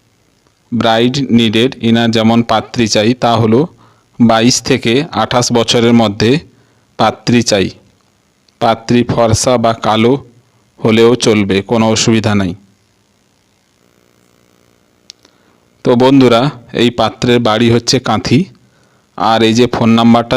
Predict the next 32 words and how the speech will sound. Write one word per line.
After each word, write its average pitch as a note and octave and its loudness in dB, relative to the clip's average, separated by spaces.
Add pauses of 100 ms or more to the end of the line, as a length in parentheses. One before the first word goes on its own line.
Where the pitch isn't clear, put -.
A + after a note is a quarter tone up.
দেখছো, - -2 (100)
এটা A2+ -2
হচ্ছে A2 -2 (120)
পাত্রের A#2+ -2
ফোন A2+ 2 (100)
নাম্বার। G2 -2 (960)
তো A#2 2 (220)
তোমরা B2 2 (120)
যদি A2+ 0 (600)
কেউ A2+ 2 (200)
এই A#2 0 (100)
পাত্রটিকে A#2+ -2 (120)
পছন্দ A#2+ 2 (160)
করো A2+ 2 (500)
বা A2+ 0 (120)
পাত্রকে A2+ 0 (120)
বিয়ে A2+ 0
করার A2+ 0
জন্য A2+ 2 (120)
যদি A2+ 0 (160)
আগ্রহ A2 2 (120)
প্রকাশ A#2 0 (100)
করো, A2 2 (640)
তাহলে A2+ 0
এই A2 0
যে A#2 2
ফোন A2 -2 (100)
নাম্বারটা A#2 0 (120)
দেখছো, G#2+ -2 (640)
এতে A2 0 (140)
ফোন A#2 0 (140)
করে A2 2